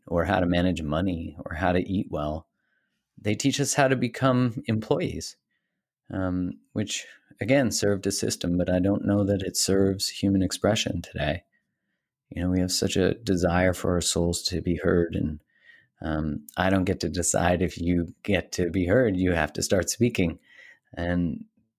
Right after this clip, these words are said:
I think for me, it's just continuing to do that, to, like, take risks so other people can take risks too, to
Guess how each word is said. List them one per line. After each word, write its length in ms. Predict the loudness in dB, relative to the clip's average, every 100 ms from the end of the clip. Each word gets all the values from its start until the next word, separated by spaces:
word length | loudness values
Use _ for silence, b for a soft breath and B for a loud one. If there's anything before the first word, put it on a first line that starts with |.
| _ _ _ _ _
I 40 | 0
think 200 | 0 2
for 100 | 2
me, 200 | 4 2
it's 160 | 0
just 260 | -4 -4 -2
continuing 540 | -4 0 2 2 0 -4
to 100 | -4
do 180 | -2 0
that, 240 | -2 -4
to, 100 | -2
like, 280 | -2 -2 b b b _ -2
take 380 | 2 2 0
risks 540 | 0 2 2 0 -2 -4
so 280 | -8 -2 0
other 260 | 2 0 0
people 360 | -2 -6 -6
can 180 | -8 -8
take 240 | -6 -6 -4
risks 260 | -6 -6
too, 380 | -4 -2 -2 -8 b b b b b _ -6
to 440 | -2 0 -2 -6